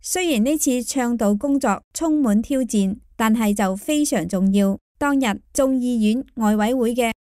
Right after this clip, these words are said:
非洲小組同西半球小組圍繞點樣捍衛世界各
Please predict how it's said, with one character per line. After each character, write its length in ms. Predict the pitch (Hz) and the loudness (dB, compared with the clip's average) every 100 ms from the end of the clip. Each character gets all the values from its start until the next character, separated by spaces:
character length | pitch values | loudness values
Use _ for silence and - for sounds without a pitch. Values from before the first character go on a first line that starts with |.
| - | -6
非 240 | 330 311 | 0 0
洲 180 | 302 294 | 0 -2
小 200 | - 202 | -2 -2
組 340 | 226 196 202 | 0 0 -2
同 320 | 233 202 165 | -2 -4 -4
西 260 | 202 320 302 | -6 -4 -2
半 180 | 269 220 | 0 0
球 120 | 214 180 | 0 -4
小 180 | - 202 | -4 -2
組 380 | 226 202 180 - - _ | -2 -2 -4 -6 -16 _
圍 140 | 208 | 0
繞 300 | 214 220 262 | 2 4 2
點 200 | 311 214 254 | 0 -2 0
樣 420 | 320 233 220 277 | 0 0 -2 -6
捍 260 | - 247 226 | -6 -2 0
衛 120 | 208 | 0
世 220 | 202 240 | -2 -2
界 280 | 220 208 196 202 | -2 -2 -2 -2
各 160 | 233 | -6